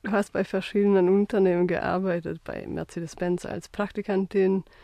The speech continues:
deine Masterarbeit hast du bei M A N geschrieben und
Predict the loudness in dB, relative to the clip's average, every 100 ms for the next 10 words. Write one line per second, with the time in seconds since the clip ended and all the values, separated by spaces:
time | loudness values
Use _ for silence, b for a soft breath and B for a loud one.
0 | B B B -6 -2 -2 -2 -2 -2 0
1 | 0 0 -2 -6 -4 -2 0 0 0 2
2 | 0 0 -2 -4 -4 -2 0 0 0 -2
3 | -2 -2